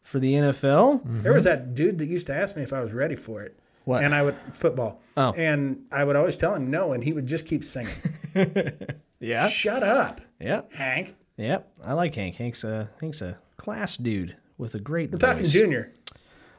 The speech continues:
Speaker 1: Oh, I thought you were talking about senior.
Speaker 2: Yeah, senior's amazing.
Speaker 1: Yeah, it's flat out amazing.
Speaker 2: That guy, I hope he never dies.
Speaker 1: <clears throat> Yeah, me too.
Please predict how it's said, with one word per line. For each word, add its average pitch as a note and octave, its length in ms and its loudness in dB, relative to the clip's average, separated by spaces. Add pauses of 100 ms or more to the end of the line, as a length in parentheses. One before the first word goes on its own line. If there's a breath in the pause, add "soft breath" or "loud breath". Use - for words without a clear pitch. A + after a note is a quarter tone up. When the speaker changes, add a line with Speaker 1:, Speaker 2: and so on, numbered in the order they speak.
(100)
Speaker 1:
Oh, A2 160 2
I G#2+ 80 2
thought A2+ 100 -2
you F#2+ 40 -2
were F#2 40 -4
talking F#2+ 200 -6
about F2 180 -8
senior. F#2+ 320 -6
Speaker 2:
Yeah, D#3 220 4
senior's G3 640 0
amazing. A2+ 500 -6
Speaker 1:
Yeah, F#2+ 100 -8
it's - 160 -10
flat E2+ 360 -10
out C#2+ 140 -10
amazing. D2 340 -14 (120)
Speaker 2:
That C#3+ 180 -4
guy, A#2+ 140 -2
I A#2 40 -4
hope B2+ 160 -4
he B2+ 80 -4
never B2+ 240 -6
dies. G3+ 440 4
Speaker 1:
<clears throat> - 80 -16
Yeah, A2+ 260 2
me A2+ 100 -2
too. G#2+ 180 -2